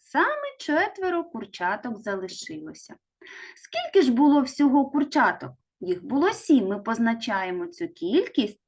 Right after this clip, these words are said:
цифрою сім. А що змінилося, діти? Позначимо цю кількість цифрою три, тому що три курчатка пішло. А скільки залишилося?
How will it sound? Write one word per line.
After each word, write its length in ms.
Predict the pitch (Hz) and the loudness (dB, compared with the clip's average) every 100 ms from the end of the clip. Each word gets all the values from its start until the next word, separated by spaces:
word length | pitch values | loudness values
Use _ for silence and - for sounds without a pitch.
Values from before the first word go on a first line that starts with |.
| _ | _
цифрою 600 | - 151 - 190 208 311 | -8 -8 -6 -6 -2 -2
сім. 480 | - - 208 151 - _ - - - - | -2 -4 -4 -4 -10 _ -20 -18 -14 -10
А 100 | - | -10
що 340 | - - 170 | -12 -12 -10
змінилося, 840 | 190 240 349 440 403 220 214 - | 0 6 6 6 4 2 -2 -10
діти? 440 | 339 - 311 - - _ _ - - - _ | -8 -8 -8 -12 -14 _ _ -20 -20 -20 _
Позначимо 880 | 165 170 175 160 240 - 403 339 240 | -8 -6 -4 -2 -2 -2 4 4 4
цю 260 | - 190 | -2 -6
кількість 680 | 185 175 185 240 339 349 - | -6 -4 -4 0 0 0 -2
цифрою 520 | - 196 - 269 370 415 - | -4 -4 0 2 2 0 2
три, 320 | 381 330 320 | 4 6 4
тому 320 | 294 277 277 | 4 8 8
що 240 | - 254 | 6 -2
три 280 | 240 240 240 | -2 0 0
курчатка 960 | - 330 - 269 202 175 - 247 302 359 - | 0 -6 -4 0 0 0 -2 0 0 -2 -4
пішло. 600 | 403 - 381 339 220 - _ - - | -4 -2 0 2 2 -4 _ -12 -4
А 120 | 220 | -4
скільки 500 | - 196 175 - 240 | -4 -6 -6 -4 -2
залишилося? 1120 | 277 359 453 523 - 294 214 180 - 165 131 | 2 2 2 -4 -2 -2 -2 -4 -10 -10 -10